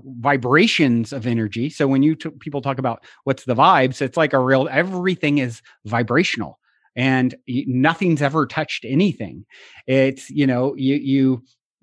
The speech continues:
then start, you know, this twin paradox, like I, I touched on, you shoot me in outer space, bring me back a day later. And, you know, um, you've been gone for a long time or many, many years older. So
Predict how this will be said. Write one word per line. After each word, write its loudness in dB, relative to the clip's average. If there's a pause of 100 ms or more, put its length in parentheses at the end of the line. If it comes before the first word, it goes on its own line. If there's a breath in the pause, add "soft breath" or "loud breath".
(160)
then 2
start, -4
you -6
know, 2
this -4
twin 2
paradox, 2
like -2
I, 0 (120)
I -4
touched -4
on, 2
you 2
shoot -4
me -2
in 0
outer -2
space, -2
bring -4
me 2
back -2
a -2
day 0
later. 0 (400 loud breath)
And, 2
you -2
know, -2 (320)
um, -10 (260)
you've -10
been -4
gone 4
for -4
a -2
long 0
time -2
or -6 (140)
many, 4
many 4
years -4
older. -4 (260 loud breath)
So -2